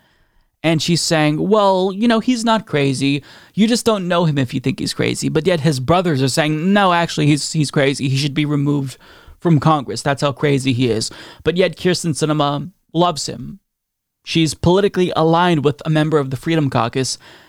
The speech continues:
and yet she won't even align with members of her own party. I mean, she's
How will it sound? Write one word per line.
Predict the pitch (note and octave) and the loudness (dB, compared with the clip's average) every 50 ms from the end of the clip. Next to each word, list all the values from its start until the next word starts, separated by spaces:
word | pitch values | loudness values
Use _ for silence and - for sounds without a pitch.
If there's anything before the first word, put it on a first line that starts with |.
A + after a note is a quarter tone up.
| _ _ - | _ _ -4
and | - D#3 E3 | -2 0 2
yet | E3 F3 D#3+ D3+ | 2 2 0 0
she | - - - E3 | -2 -2 -2 -2
won't | D#3 D#3+ E3 D#3+ | 0 0 0 0
even | D#3 C3+ C#3 C3+ | 0 0 0 0
align | C3 C3+ C#3+ D3+ C#3+ C3+ | 2 2 2 2 2 2
with | C3 B2 - | 0 0 2
members | C#3+ C#3 C#3 D3 C#3 C3+ C3+ | 0 0 2 0 0 -2 -4
of | - | -2
her | - C#3+ - | -2 -2 0
own | - C#3 C3+ B2 | 0 0 0 2
party. | - D3+ D#3+ D#3+ G#2+ G#2+ - - - - - - - | 2 0 0 0 -4 -8 -12 -16 -20 -20 -12 -4 -2
I | F3+ | 0
mean, | G3+ G#3 G3+ F#3+ | 0 2 0 0
she's | E3 - - - F3+ E3+ D#3+ D#3+ D3+ | -2 -2 -4 -2 -4 -4 -4 -6 -8